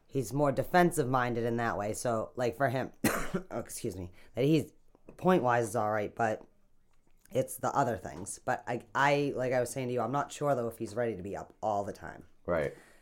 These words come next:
Speaker 1: But he has looked good since he's been up there. I'm glad to have him up there. Oh, yeah. So anyways, I think he's looked all right. I'm, again, I'm not sure how I feel all the way up all the time, but he's looked good where he is, whether they're just trying to showcase him or we're gonna keep him around and they're looking to bump him up.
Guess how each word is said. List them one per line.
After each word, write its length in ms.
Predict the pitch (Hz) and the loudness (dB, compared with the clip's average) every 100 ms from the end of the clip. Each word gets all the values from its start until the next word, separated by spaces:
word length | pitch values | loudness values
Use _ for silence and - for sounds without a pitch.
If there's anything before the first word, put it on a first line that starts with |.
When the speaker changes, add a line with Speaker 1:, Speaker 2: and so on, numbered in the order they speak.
| _ - | _ -4
Speaker 1:
But 80 | 143 | 4
he 80 | |
has 200 | 170 143 | 6 6
looked 220 | 120 139 - | 2 -2 4
good 260 | 196 151 | 4 4
since 220 | - 123 | -4 -6
he's 140 | 127 104 | -6 -4
been 120 | 120 | -2
up 180 | 156 - | -2 -2
there. 280 | 117 147 139 | -2 -4 -8
I'm 120 | 107 | -14
glad 280 | - 117 120 | -4 -2 -2
to 60 | 113 | -4
have 200 | 117 113 | -6 -4
him 120 | 113 | -4
up 140 | 127 - | -4 -2
there. 240 | 110 76 - - - - - | -4 -4 -12 -20 -20 -20 -2
Oh, 160 | 156 110 - | 0 0 2
yeah. 160 | - 110 | 4 4
So 260 | - 156 | 6 8
anyways, 380 | 160 147 127 123 | 10 8 4 2
I 80 | - | 4
think 140 | 220 | 6
he's 120 | 190 139 | 6 4
looked 160 | 127 | 4
all 140 | 120 117 | 6 6
right. 180 | 123 | 6
I'm, 220 | 127 120 117 - | 6 4 -2 -4
again, 260 | 120 127 117 | 2 4 4
I'm 100 | 127 | 2
not 160 | 131 | 0
sure 240 | - 131 117 | 2 4 4
how 160 | 117 110 | 4 4
I 100 | 107 | 2
feel 240 | 117 110 | 2 2
all 280 | 95 113 113 | 4 4 6
the 60 | |
way 300 | 110 107 107 - | 4 2 2 2
up 200 | 120 123 | 4 6
all 160 | 123 117 | 6 6
the 120 | 107 | 4
time, 380 | 160 156 131 123 | 6 6 6 6
but 280 | 117 107 - - - - - - - - | 4 4 -4 -20 -20 -20 -20 -20 -20 -8
he's 140 | - | 2
looked 160 | 147 147 | 2 6
good 160 | 135 120 | 6 6
where 180 | 120 | 6
he 100 | 117 | 6
is, 180 | 120 123 | 4 4
whether 220 | 120 110 | 2 2
they're 180 | 101 113 | 0 -2
just 200 | 110 - | -2 -2
trying 200 | 120 107 | -2 -2
to 40 | 107 | 0
showcase 460 | 123 127 143 139 | 2 2 2 0
him 240 | 139 135 139 | 0 0 0
or 440 | - 123 120 120 110 - _ - - | 2 4 6 4 0 -14 _ -14 -2
we're 120 | 117 | 0
gonna 200 | 117 113 | 0 0
keep 240 | - 135 | 0 0
him 80 | 123 | 2
around 360 | 117 123 127 123 | 2 4 4 4
and 180 | 117 113 | 2 2
they're 240 | 113 113 | 2 0
looking 320 | 110 120 117 | 2 2 2
to 80 | 110 | 0
bump 280 | 92 117 113 | 2 2 2
him 140 | 113 | 2
up. 200 | 113 - | 0 -2